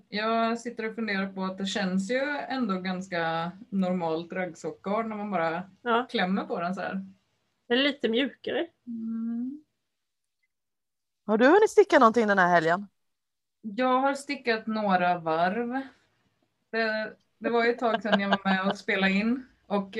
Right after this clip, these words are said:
Speaker 1: någon gång i maj varje år så börjar mitt sticksug sakta bytas ut mot ett skogssug. Så jag har inte jagat så många maskor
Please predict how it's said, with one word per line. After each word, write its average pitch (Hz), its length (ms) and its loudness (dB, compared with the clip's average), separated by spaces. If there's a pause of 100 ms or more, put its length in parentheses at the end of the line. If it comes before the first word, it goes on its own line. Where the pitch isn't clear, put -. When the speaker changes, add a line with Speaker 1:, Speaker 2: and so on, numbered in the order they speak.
Speaker 1:
någon 254 360 0
gång 190 220 2
i 190 60 4
maj 226 560 4
varje 214 300 2
år 180 280 -2
så 202 160 -6
börjar 220 440 0
mitt 196 420 -4 (440)
sticksug 214 1000 -6
sakta 226 400 0
bytas 196 460 -2
ut 208 200 -6
mot 185 300 -4
ett 190 260 -8
skogssug. 190 1500 -6 (640)
Så 214 60 -2
jag 202 100 2
har 233 60 6
inte 233 140 0
jagat 208 380 0
så 202 60 -4
många 185 200 -2
maskor 202 760 -6